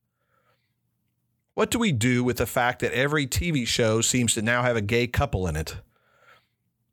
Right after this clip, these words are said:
Transgenderism is also being promoted heavily in the entertainment world.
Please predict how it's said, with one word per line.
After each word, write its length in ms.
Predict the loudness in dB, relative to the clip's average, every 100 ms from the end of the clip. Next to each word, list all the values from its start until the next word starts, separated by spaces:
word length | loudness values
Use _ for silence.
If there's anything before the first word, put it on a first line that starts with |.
| _ -4
Transgenderism 1120 | 0 2 0 0 0 2 2 2 0 0 0
is 160 | 2
also 320 | 0 2 0
being 240 | 0 0 0
promoted 500 | 0 2 2 0 -2
heavily 460 | -2 0 0 2
in 80 | 2
the 120 | 2
entertainment 480 | 2 0 0 2 2 2
world. 400 | 0 0 -2